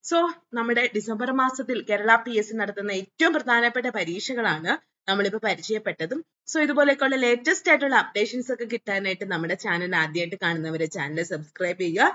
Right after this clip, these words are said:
വീഡിയോ ഇഷ്ടമായെങ്കിൽ ലൈക്ക് ചെയ്യുക, ഷെയർ ചെയ്യുക. പിന്നെ നമ്മുടെ Telegram ചാനലിന്റെ പി ഡി എഫ് ഞാൻ ഇട്ടിട്ടുണ്ട്. So അതിൽ നിങ്ങൾ ആ ഒരു സൈഡിലേക്ക് ക്ലിക്ക് ചെയ്യുമ്പോൾ നിങ്ങൾക്ക് അതിന്റെ സിലബസ് ഡൗൺലോഡ് ചെയ്യാനായിട്ട് പറ്റും.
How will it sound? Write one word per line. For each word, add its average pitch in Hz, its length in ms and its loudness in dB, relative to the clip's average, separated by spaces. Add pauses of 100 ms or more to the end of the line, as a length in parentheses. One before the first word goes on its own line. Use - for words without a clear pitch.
(300)
വീഡിയോ 320 240 6
ഇഷ്ടമായെങ്കിൽ 269 520 2
ലൈക്ക് 208 300 0
ചെയ്യുക, 220 200 2
ഷെയർ 190 340 -2
ചെയ്യുക. 190 360 0
പിന്നെ 233 160 -2
നമ്മുടെ 233 200 -2
Telegram 233 540 -2
ചാനലിന്റെ 208 600 -6
പി 185 160 -4
ഡി 185 80 -4
എഫ് 202 160 -4
ഞാൻ 208 200 -4
ഇട്ടിട്ടുണ്ട്. 175 420 -8
So 220 180 -6
അതിൽ 208 240 -6
നിങ്ങൾ 208 260 -4 (300)
ആ 202 120 6
ഒരു 214 180 2
സൈഡിലേക്ക് 208 420 -2
ക്ലിക്ക് - 300 -8
ചെയ്യുമ്പോൾ 208 240 0
നിങ്ങൾക്ക് 196 200 -6
അതിന്റെ 185 200 -2
സിലബസ് 190 500 -4
ഡൗൺലോഡ് 180 480 -2
ചെയ്യാനായിട്ട് 180 400 -4
പറ്റും. 180 340 0